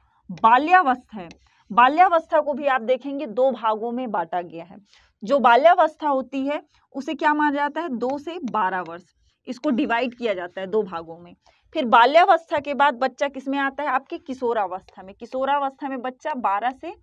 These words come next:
अठारह वर्ष का होता है। फिर युवावस्था में बच्चा क्या होता है, अठारह प्लस हो जाता है, और ये कब तक चलता है आपका,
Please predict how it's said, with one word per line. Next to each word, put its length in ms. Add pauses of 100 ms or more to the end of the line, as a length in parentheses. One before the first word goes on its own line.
(380)
अठारह 400
वर्ष 260
का 100
होता 320
है। 220 (340)
फिर 120
युवावस्था 880 (380)
में 120
बच्चा 340
क्या 160
होता 320
है, 120 (360)
अठारह 480 (160)
प्लस 300
हो 80
जाता 300
है, 200 (340)
और 140
ये 100
कब 280
तक 120
चलता 320
है 60
आपका, 420